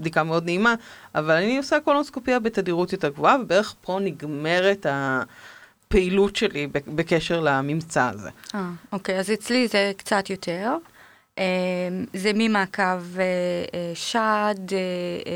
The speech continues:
Speaker 2: אה,
Speaker 1: את בעצם במעקב מוגבר לכל,
Speaker 2: לכל
Speaker 1: לכל
Speaker 2: הס-,
Speaker 1: משפחה של הסרטנים שקשורים לתסמונת הזאת.
Speaker 2: ממש.
Speaker 1: נשמע לוז מלא, למדי?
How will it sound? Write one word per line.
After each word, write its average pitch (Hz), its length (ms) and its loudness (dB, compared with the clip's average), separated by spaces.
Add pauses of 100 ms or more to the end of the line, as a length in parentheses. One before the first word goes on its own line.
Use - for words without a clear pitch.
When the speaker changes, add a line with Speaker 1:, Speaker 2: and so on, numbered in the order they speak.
(460)
Speaker 2:
אה, 208 40 6
Speaker 1:
את 196 60 6
בעצם 202 200 4
במעקב 180 400 4
מוגבר 180 440 4
לכל, 190 600 4
Speaker 2:
לכל 214 420 2
Speaker 1:
לכל 214 220 6
Speaker 2:
הס-, 214 60 6
Speaker 1:
משפחה 185 360 4
של 180 100 0
הסרטנים 165 460 0
שקשורים 151 500 -2
לתסמונת 151 520 0
הזאת. 202 240 2
Speaker 2:
ממש. 165 420 0
Speaker 1:
נשמע 294 220 6
לוז 330 220 4
מלא, 151 280 4
למדי? 156 500 4